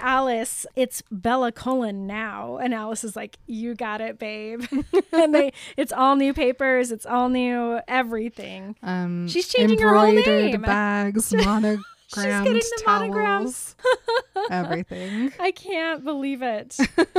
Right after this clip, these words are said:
Speaker 2: And then Bella's like, "Okay, I'm falling asleep." And then she's like, "But Jasper left and now I'm not falling asleep." And she's like, "This bed is too soft and too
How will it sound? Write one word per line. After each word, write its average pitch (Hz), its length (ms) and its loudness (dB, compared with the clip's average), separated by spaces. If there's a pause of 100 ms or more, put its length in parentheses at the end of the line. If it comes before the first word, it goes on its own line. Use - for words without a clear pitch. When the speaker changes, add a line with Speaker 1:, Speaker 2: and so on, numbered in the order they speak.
(480)
Speaker 2:
And 220 160 2
then 254 160 2
Bella's 285 360 -2
like, 254 340 -2 (240)
"Okay, 285 300 -2
I'm 269 120 4
falling 254 360 2
asleep." 254 400 -2
And 185 180 2
then 190 80 6
she's 190 240 2
like, 170 400 -4
"But 185 300 0
Jasper 220 680 2
left 208 420 2
and 233 160 4
now 247 220 2
I'm 254 300 4
not 262 400 0
falling 254 460 6
asleep." 190 680 -2
And 202 140 2
she's 190 180 2
like, 180 200 -2
"This 220 220 0
bed 220 280 -2
is 196 200 -4
too 180 200 -6
soft 156 440 -10
and 170 160 -2
too 180 380 -2